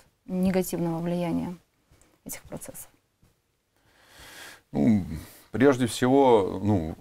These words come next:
Speaker 2: те шаги, которые предпринимаются сейчас в этом направлении,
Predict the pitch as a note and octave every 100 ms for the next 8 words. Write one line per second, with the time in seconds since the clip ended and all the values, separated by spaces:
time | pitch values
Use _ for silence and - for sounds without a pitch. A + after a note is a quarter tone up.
0 | F#2+ - A#2+ - A#2 A2+ G#2+ G2+ - G2
1 | - G#2 G#2+ G2 F#2+ - F2+ C#3 E3 G#2
2 | F#2 F2 E2+ F#2 G2 G#2 F#2 D#2+